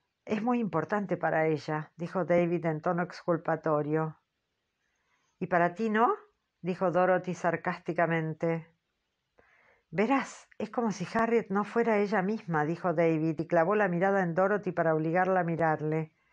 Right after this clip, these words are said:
pero no lo consiguió. "¿Qué quiere decir que mi mamá no es ella misma?", preguntó Luke, de seis años, dispuesto a hacer un juego de palabras,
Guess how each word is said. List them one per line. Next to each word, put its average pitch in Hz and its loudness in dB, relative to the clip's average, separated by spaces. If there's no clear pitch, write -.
pero 156 0
no 185 2
lo 190 2
consiguió. 147 -2
"¿Qué 440 0
quiere 392 4
decir 202 2
que 175 2
mi 165 0
mamá 160 0
no 165 0
es 160 -2
ella 170 0
misma?", 160 -2
preguntó 160 0
Luke, 185 -2
de 160 -6
seis 180 0
años, 185 0
dispuesto 180 -4
a 180 0
hacer 175 0
un 170 0
juego 180 2
de 160 4
palabras, 156 0